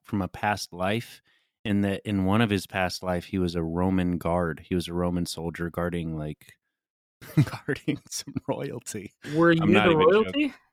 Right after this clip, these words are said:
Speaker 1: No, but he did. He, he was saying that he, he was insinuating that he remembered me from a long, long time ago.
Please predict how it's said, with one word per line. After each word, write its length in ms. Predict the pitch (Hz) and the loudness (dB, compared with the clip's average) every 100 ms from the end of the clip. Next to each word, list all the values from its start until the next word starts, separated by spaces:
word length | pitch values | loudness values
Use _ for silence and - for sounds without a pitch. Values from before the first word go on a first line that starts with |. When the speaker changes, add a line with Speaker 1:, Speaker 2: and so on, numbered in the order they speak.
| _ _ _ _ _ _ _ _ _ - 113 | _ _ _ _ _ _ _ _ _ -8 4
Speaker 1:
No, 420 | 131 147 151 156 | 6 8 8 6
but 160 | 135 123 | 4 2
he 140 | 135 | 0
did. 260 | 131 156 156 | 2 4 4
He, 200 | 143 127 | 2 2
he 160 | 139 127 | 4 6
was 280 | 135 160 | 6 6
saying 320 | - 127 120 110 | 2 -2 2 2
that 160 | 101 | 2
he, 320 | 101 104 104 - | 0 0 0 0
he 120 | 113 | 0
was 140 | 113 113 | 2 2
insinuating 640 | 107 - 127 120 110 101 | 0 4 4 4 4 2
that 120 | 92 85 | 0 0
he 140 | 98 | 0
remembered 600 | 92 92 95 98 101 98 | 0 2 2 2 0 0
me 200 | 98 92 | 0 0
from 200 | 87 92 | 0 -2
a 80 | 87 | -2
long, 360 | 85 90 98 98 | 0 0 2 0
long 200 | 90 92 | 0 -2
time 260 | - 90 | -4 -4
ago. 300 | 90 78 64 | -4 -6 -10